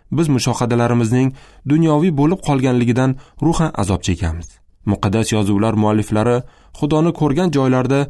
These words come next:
biz tabiat qonunlarini ko'ramiz. Muqaddas yozuvlar mualliflari uchun dunyo tirik va shaxsiy hisoblanar edi. Bizning dunyomiz esa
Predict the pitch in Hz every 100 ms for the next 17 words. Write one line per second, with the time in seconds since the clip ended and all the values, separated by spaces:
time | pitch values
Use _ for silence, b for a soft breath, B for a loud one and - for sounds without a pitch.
0 | B B 175 196 165 139 160 202 - 135
1 | 127 117 107 135 120 98 80 85 - -
2 | - - - - 110 101 101 101 104 98
3 | 95 123 120 101 98 95 104 110 104 131
4 | 131 B B - 147 165 156 156 165 147
5 | 151 147 B - 151 - 208 - 98 95
6 | 85 82 92 - - - - - 104 175
7 | 117 107 98 95 95 92 92 107